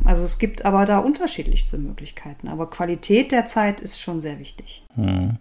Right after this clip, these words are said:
Speaker 2: Zweitausendzwanzig, also im August letzten Jahres, hast du ja, ähm, deine Position an meiner Seite als Geschäftsführerin bei eos Immo aufgegeben, um sozusagen an die frische Luft zu kommen.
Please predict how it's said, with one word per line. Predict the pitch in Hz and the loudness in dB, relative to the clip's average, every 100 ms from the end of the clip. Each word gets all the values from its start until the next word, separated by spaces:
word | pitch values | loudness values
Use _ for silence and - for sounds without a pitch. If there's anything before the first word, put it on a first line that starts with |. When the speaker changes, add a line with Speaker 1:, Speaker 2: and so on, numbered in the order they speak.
| _ | _
Speaker 2:
Zweitausendzwanzig, | - 120 123 127 123 123 113 - 113 156 151 185 160 | 0 4 6 6 6 6 4 2 4 4 4 2 2
also | 113 104 | 2 4
im | - | 4
August | 107 113 - | 2 -2 -2
letzten | 110 - 107 | -4 -2 0
Jahres, | 107 120 131 - | 2 2 0 -2
hast | 110 - | -4 0
du | |
ja, | 110 107 107 - - | 2 4 2 0 0
ähm, | 104 104 101 101 - - | 0 2 0 0 -4 -2
deine | 104 98 | 0 0
Position | - 101 101 92 - 110 123 123 | -2 -4 -4 -4 -2 2 2 2
an | 107 101 | 2 2
meiner | 98 101 98 | 2 2 0
Seite | 101 101 - | 0 -2 -2
als | 95 - | -4 -6
Geschäftsführerin | - - 104 - - 101 95 95 | -6 -6 -6 -8 -6 -2 -2 -2
bei | 92 | -4
eos | - 95 92 - | -4 -4 -4 -2
Immo | 98 92 | -2 -2
aufgegeben, | 98 113 - 139 131 135 143 160 165 160 - - - - _ _ - | -2 -4 -2 -6 -2 -2 0 2 2 0 -8 -14 -14 -20 _ _ 2
um | 113 123 123 120 - | 8 8 8 4 -2
sozusagen | 117 101 107 101 92 98 - | -4 -2 2 6 6 6 4
an | 107 107 | 6 6
die | |
frische | 104 - 95 101 | 4 -2 -2 0
Luft | 117 - | -2 -2
zu | - | -10
kommen. | - 143 170 | 2 4 4